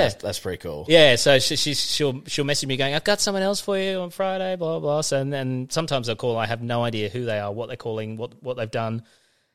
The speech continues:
Speaker 2: Uh, I just found, find out on the morning. Um, so, but it's that, so I, I spoke to her, and then while talking to her, 'cause her story's <sighs> mental,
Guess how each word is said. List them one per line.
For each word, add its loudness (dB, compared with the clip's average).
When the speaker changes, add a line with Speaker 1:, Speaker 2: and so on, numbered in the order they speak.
Speaker 2:
Uh, -2
I 4
just -2
found, 2
find 4
out 6
on 2
the -2
morning. 0
Um, 4
so, 4
but 4
it's 4
that, 2
so 2
I, -2
I 0
spoke 6
to 4
her, 10
and -2
then 2
while 6
talking 0
to 4
her, 4
'cause -2
her 8
story's 2
<sighs> -12
mental, -4